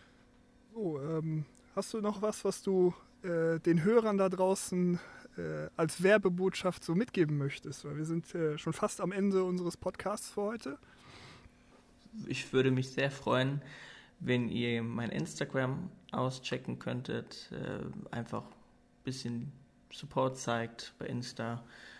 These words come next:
Speaker 2: und auch mal meinen Webshop w w w punkt pacebrand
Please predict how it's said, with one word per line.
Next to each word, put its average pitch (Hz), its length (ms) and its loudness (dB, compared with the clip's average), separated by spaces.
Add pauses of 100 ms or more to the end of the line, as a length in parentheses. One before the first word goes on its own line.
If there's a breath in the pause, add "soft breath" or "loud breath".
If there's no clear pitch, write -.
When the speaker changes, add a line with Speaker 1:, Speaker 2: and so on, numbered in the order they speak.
(140 loud breath)
Speaker 2:
und 120 260 0
auch 110 160 0
mal 117 140 0
meinen 113 480 -2
Webshop 135 500 0 (180)
w 127 160 -2
w - 20 -4
w 123 220 2
punkt 120 460 -8
pacebrand 123 880 -4